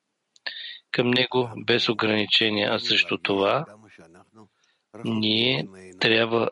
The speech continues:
да почувстваме колко сме далече от Него. И затова в паденията и п-, и подемите, първо отделянето, паденията, а след това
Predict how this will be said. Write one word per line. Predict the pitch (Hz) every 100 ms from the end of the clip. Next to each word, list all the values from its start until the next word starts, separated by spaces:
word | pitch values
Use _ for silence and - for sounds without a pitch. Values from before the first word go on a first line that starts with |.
| -
да | 117 110
почувстваме | 101 104 139 - 120 104 101 - 110 104 110 - 117 107 101 101
колко | 120 - -
сме | - 113 123 113 - -
далече | 113 117 110 - 120
от | -
Него. | 120 127 127 156 139 95 92 90 90 90 87 101
И | 139 127 120 120
затова | 113 113 123
в | 117 113 110
паденията | - 113 120 117 113 101 110
и | 107 104 104
п-, | 117 120
и | 123 110
подемите, | - 107 120 147 151 - 120 - _ 90 92 - - - -
първо | 123 110 104 101 104 120 - _ _ 90 _ - -
отделянето, | 107 104 110 131 131 147
паденията, | 135 110 107 127 135 - -
а | 117
след | - 110
това | - 104